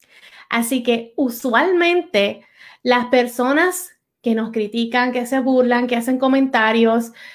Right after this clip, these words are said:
eh, son aquellas personas que quizás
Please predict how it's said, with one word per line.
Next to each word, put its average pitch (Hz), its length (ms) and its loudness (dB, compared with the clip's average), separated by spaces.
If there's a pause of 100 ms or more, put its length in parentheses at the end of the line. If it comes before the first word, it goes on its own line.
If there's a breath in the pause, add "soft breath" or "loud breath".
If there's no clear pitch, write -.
(240 loud breath)
eh, 226 320 0
son 320 260 0
aquellas 339 380 0
personas 349 400 -2
que 294 120 -6
quizás 285 480 -2